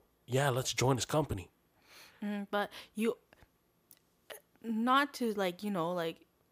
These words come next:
Speaker 2: you're not a bad person at that time, but you also didn't care for, like, certain things, like, you know, whether it be, you know,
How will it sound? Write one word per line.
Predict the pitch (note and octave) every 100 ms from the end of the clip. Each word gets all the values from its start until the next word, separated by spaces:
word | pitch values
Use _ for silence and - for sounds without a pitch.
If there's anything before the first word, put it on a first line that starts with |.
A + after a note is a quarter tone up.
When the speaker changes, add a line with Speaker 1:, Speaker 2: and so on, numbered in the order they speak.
| _ _
Speaker 2:
you're | G#3+ G3+ A3+
not | B3+
a | C#4+
bad | G#3 D#3 D#3+
person | - D#3+ - F#3+ A3 - _ _ - - -
at | E3+ E3+
that | E3+ -
time, | - F3 G#3 - -
but | G#3
you | G3+ G#3+
also | - G3+ G#3+ A#3 A#3 G3 -
didn't | G3+ F#3+ G3+
care | - F3 F3 F3+ F#3+
for, | - F#3 F3
like, | D#3+ E3+
certain | - F3 E3
things, | C3+ C3 A2+ -
like, | D3+ C#3 - - - - - _
you | - F#3
know, | F#3
whether | F3 F3 E3+ E3+ E3+ - -
it | F3+ -
be, | F3+ F3 E3+ E3 D#3+
you | - F3
know, | E3 D3+ D3+